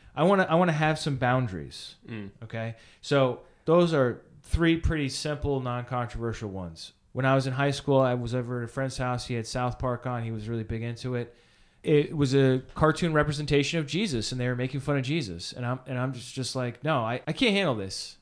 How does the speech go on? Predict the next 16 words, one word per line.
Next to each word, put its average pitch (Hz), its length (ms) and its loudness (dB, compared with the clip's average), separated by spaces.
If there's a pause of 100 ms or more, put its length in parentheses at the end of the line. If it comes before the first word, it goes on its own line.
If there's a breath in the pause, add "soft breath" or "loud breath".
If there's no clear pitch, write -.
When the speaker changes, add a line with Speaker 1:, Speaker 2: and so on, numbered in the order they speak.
(140)
Speaker 1:
I 127 120 -6
can't 165 320 -2
handle 143 320 -2
somebody 131 300 -2
making 120 260 -6
fun 123 160 -6
of 113 80 -6
my 110 120 -6
hero 98 440 -8 (320)
and 110 520 -8 (520)
call 127 160 -2
that 117 160 -4
entertainment." 110 640 -10 (100)
That's 170 180 4
just 202 200 0
upsetting. 104 500 0